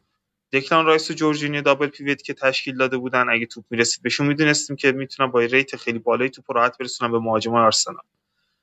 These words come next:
و خب زوج پالمر گلگر و مودریک و استرلینگ هم که کنارشون توی پرس کمک می‌کردن خیلی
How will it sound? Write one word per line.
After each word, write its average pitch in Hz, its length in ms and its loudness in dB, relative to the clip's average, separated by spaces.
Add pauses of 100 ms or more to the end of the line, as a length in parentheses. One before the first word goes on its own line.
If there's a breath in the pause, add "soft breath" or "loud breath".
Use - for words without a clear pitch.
(200)
و 117 60 2
خب 113 320 2 (960)
زوج 131 440 0 (920)
پالمر 117 340 0
گلگر 113 600 2
و 110 240 2
مودریک 113 560 -2
و 113 240 6
استرلینگ 117 460 -2
هم 127 80 0
که 127 160 -12
کنارشون 113 600 -2 (340)
توی 127 120 4
پرس 120 280 4
کمک 117 280 0
می‌کردن 123 300 -4
خیلی 110 380 -6